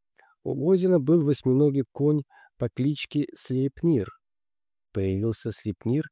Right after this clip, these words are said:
когда друг-враг Одина, бог Локи, превратился в кобылу, чтобы завлечь замечательного жеребца одного великана,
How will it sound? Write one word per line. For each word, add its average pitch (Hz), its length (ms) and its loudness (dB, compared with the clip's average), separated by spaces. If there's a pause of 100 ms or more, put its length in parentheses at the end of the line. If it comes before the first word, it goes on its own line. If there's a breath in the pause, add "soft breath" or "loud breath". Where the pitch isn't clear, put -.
(260 soft breath)
когда 135 440 2
друг-враг 139 880 -2 (100)
Одина, 127 540 -2 (480)
бог 127 460 2 (120)
Локи, 110 540 -4 (320)
превратился 123 640 2
в - 60 -16
кобылу, 127 580 0
чтобы 98 340 -4
завлечь 107 600 -2
замечательного 113 840 -2
жеребца 131 580 -2
одного 117 460 0
великана, 113 680 -4